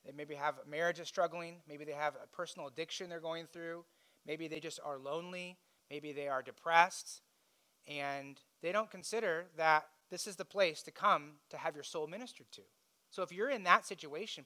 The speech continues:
please, would you connect with us? We, we've called you, we've connected with you, but if you don't tell us this is what you're struggling with, we can't really help you, okay? And so we want to do that. We want to be your shepherds and shepherd your soul.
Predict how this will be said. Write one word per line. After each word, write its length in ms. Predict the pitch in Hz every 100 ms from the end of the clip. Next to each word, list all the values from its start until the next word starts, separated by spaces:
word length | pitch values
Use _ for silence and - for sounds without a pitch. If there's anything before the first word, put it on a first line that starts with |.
| -
please, 200 | 214 208
would 160 | 160 147
you 120 | 202
connect 400 | 190 147 160 214
with 120 | 190
us? 200 | 220 220
We, 160 | 180 175
we've 180 | 165 196 - _ -
called 360 | - 180 208 190
you, 80 |
we've 180 | 208 196
connected 240 | - 185 202
with 140 | 175
you, 160 | 196 185
but 140 | 170
if 100 | 160
you 80 | 214
don't 160 | 226
tell 240 | - 226 226
us 320 | 165 170 -
this 120 | 170
is 120 | 175 160
what 120 | 214
you're 80 | 185
struggling 400 | 208 233 196 160
with, 180 | 165
we 80 | 185
can't 220 | 170 202
really 180 | 180 170
help 240 | 156 170 113
you, 80 | 104 _ -
okay? 220 | 127 151 - - -
And 80 | 160
so 140 | 180
we 160 | 165 185
want 380 | 170 214 285
to 80 | -
do 200 | 190 247
that. 160 | 214 113 123
We 340 | 165 202 262 294
want 380 | 202 202 214
to 100 | -
be 360 | 170 190 202 202 - -
your 240 | 170 220
shepherds 520 | 220 - - 143 117
and 100 | 131
shepherd 460 | - 196 190 196 180 _ _ -
your 480 | 147 165 160 160 - _ _ _ _
soul. 540 | - - 160 135 101